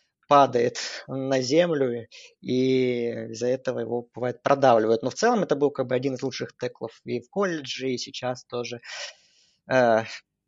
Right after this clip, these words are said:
тоже хорошо котируется, то есть достаточно мобилен, опять же, с-, боковые эти перемещения,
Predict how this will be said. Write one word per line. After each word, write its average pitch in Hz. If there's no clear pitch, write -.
тоже 135
хорошо 127
котируется, 123
то 123
есть 120
достаточно 123
мобилен, 185
опять 170
же, 123
с-, -
боковые 131
эти -
перемещения, 113